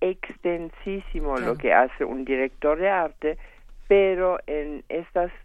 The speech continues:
Speaker 1: películas más grandes no es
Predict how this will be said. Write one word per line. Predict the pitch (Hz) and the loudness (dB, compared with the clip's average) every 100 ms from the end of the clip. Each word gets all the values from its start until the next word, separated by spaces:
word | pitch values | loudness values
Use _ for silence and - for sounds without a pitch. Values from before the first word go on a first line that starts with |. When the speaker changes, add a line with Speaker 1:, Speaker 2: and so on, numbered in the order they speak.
| - - - - - - - | -20 -20 -20 -20 -20 -20 -8
Speaker 1:
películas | 175 156 160 - 165 165 - | -6 -6 -8 -2 0 0 -2
más | 156 156 - | -2 -2 -4
grandes | 151 156 151 147 156 233 - - - - - - | -2 0 0 -2 -4 -4 -14 -20 -20 -20 -20 -18
no | 143 151 156 165 185 | -12 -6 -2 0 0
es | - 160 165 | 0 -2 -2